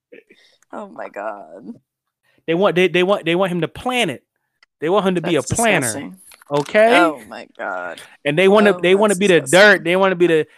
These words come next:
Speaker 2: they wanna be the soil that he plants in. Okay.
Speaker 1: <laughs>
Speaker 2: I'm
Speaker 1: Okay.
Speaker 2: just
Speaker 1: <laughs>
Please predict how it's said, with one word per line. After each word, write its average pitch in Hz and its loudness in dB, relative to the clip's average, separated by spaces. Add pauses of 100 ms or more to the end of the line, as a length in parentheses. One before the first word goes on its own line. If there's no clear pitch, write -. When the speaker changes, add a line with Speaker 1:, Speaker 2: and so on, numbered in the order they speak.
Speaker 2:
they 160 -4
wanna 190 -2
be 175 2
the 156 -2
soil 165 2
that 127 -10
he 143 -10
plants 175 -10
in. 120 -14
Okay. - -4 (220)
Speaker 1:
<laughs> - -14 (120)
Speaker 2:
I'm 160 -6
Speaker 1:
Okay. 165 -2
Speaker 2:
just - -8 (220)
Speaker 1:
<laughs> 330 -8